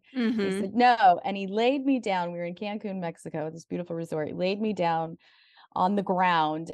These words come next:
Speaker 1: and he put his hand on my diaphragm. He's like, "Okay, when you breathe in, I want your belly to rise, and breathe out, I want your belly to fall."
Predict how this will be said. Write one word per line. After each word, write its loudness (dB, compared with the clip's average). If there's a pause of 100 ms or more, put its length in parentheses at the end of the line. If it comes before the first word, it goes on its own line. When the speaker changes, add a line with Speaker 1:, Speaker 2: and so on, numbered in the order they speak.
Speaker 1:
and -6
he -12
put -6
his -6
hand -2
on -4
my -4
diaphragm. -4
He's -8
like, -10
"Okay, -4
when -6
you -8
breathe -8
in, -4
I -4
want -8
your -8 (100)
belly -4
to -8
rise, -6
and -12
breathe -8
out, -6
I -12
want -10
your -12
belly -8
to -14
fall." 0